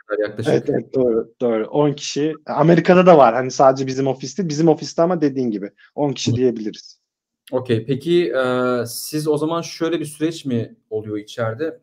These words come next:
Speaker 1: Tabii bu organizasyon organizasyonu estetlerin çalışma stili değişebilir. Ama sizin
Speaker 2: Evet.
Speaker 1: şirketi ben biliyorum. Seninle bayağı sohbet etmiştik. Şirket hakkında bayağı büyük bir, <coughs> kompleks bir, e, firma. E, yüks-, büyük bir ölçekte, büyük hacimde.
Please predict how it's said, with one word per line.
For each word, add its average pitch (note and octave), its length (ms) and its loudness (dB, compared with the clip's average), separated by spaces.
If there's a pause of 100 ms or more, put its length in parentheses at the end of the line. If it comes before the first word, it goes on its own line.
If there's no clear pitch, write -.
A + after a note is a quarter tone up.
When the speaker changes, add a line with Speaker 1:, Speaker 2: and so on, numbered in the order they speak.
(200)
Speaker 1:
Tabii B2 180 -6
bu C3 60 0
organizasyon C3+ 540 -2
organizasyonu C3+ 640 -4
estetlerin B2+ 480 -6
çalışma B2+ 360 -6
stili C3 280 -10
değişebilir. B2 640 -4 (500)
Ama B2+ 200 -4
sizin B2 240 -4
Speaker 2:
Evet. - 100 -6
Speaker 1:
şirketi C#3 240 -2 (140)
ben C3+ 60 -4
biliyorum. B2+ 220 -2
Seninle A2+ 540 -4
bayağı A2+ 200 -4
sohbet A2+ 300 -6
etmiştik. A#2 500 -14 (160)
Şirket A2 300 -12
hakkında A#2 280 -8
bayağı A2+ 260 -2
büyük A#2+ 240 -6
bir, G2 100 -8
<coughs> - 720 -4
kompleks A#2+ 420 -4
bir, G#2 180 -8
e, F#2 800 -6 (560)
firma. G#2+ 600 -8
E, G2 60 -14 (960)
yüks-, G#2+ 380 -18
büyük A#2+ 240 0
bir A2 40 -4
ölçekte, F#2+ 420 -6
büyük A2 180 -10
hacimde. A2 440 -10